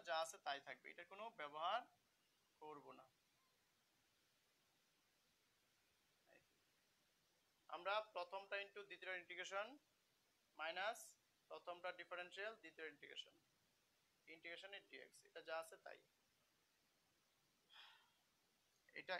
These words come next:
into, into the power x এর integration, into the power x এ inverse আছে যেহেতু এটা নিচে নিয়ে আসলাম ইনভার্সের কারণে। minus, মাইনাসে, মাইনাসে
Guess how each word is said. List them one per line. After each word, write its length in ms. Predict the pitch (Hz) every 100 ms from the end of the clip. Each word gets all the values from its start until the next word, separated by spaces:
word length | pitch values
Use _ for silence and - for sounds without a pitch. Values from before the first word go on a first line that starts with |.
| 190
into, 160 | 190 -
into 140 | 190
the 60 | 196
power 120 | 196 196
x 20 | 208
এর 60 | 196
integration, 300 | 196 196 196
into 120 | 180 185
the 60 | 190
power 140 | 185 185
x 40 | - 214
এ 20 | 277 - - - _ 165
inverse 280 | 175 175 185 196
আছে 140 | 190 190
যেহেতু 180 | 196 202
এটা 120 | 190 180
নিচে 140 | 180 170
নিয়ে 120 | 156
আসলাম 240 | 143 - 143 156
ইনভার্সের 340 | 160 151 143 135
কারণে। 220 | 135 131 - 147
minus, 340 | 165 165 135 - - - _ _ _ _ _ _ _ _ _ _ 151
মাইনাসে, 580 | 165 185 202 196 208 208 214 214
মাইনাসে 440 | 175 180 185 -